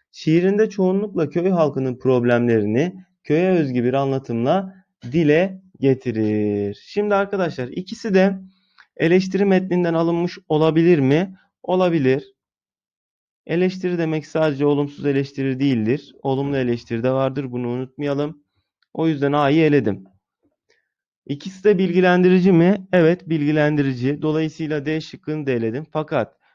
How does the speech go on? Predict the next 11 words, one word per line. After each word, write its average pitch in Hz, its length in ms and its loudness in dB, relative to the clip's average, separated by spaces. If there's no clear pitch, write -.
bir 147 180 -4
hikaye 156 480 -2
anlatır 147 420 -4
gibi 147 240 -6
olay 127 320 0
örgüsü 143 380 -4
içerisinde 139 680 -4
anlatmamış 135 760 -2
bu 110 80 -4
metinleri. 110 520 -2
Dolayısıyla 147 840 2